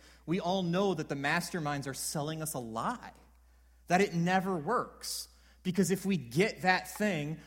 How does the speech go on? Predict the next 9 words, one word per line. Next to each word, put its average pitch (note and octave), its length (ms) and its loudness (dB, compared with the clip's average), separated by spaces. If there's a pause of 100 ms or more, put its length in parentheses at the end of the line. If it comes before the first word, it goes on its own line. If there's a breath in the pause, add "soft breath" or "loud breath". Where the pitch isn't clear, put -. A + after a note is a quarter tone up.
(120 loud breath)
pretty G#3 260 2
soon G#3+ 300 2
there's F3 180 -2
something F#3+ 440 0
else G3 160 -2
that's D3 240 -2
better C3 520 -6 (480 soft breath)
or D#3+ 140 0
bigger C3+ 560 0